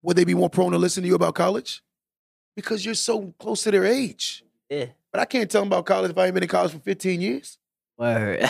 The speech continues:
Speaker 2: <laughs>
Speaker 1: It's like, I can tell them about it, but most won't receive it because you look like, they look at you as a fossil.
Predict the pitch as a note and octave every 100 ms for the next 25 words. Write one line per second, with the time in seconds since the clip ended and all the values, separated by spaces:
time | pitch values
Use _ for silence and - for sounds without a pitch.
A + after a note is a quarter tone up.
0 | - - - A#3+ F3 F3+ F#3 F#3 - -
1 | C4+ G3 - B3 D4+ B3 F#3 F#3+ F#3+ F3+
2 | - _ _ _ _ D3+ F#3 G#3+ - _
3 | _ _ _ _ F3+ G3+ A3+ - F#3 G#3
4 | F#3 F3+ - A3 G#3+ E3+ - E3 - F3
5 | E3 - - _ _ _ _ _ _ _
6 | - G3 G#3 G3 F#3+ G#3 G3+ G3 F#3+ E3+
7 | - G#3 - -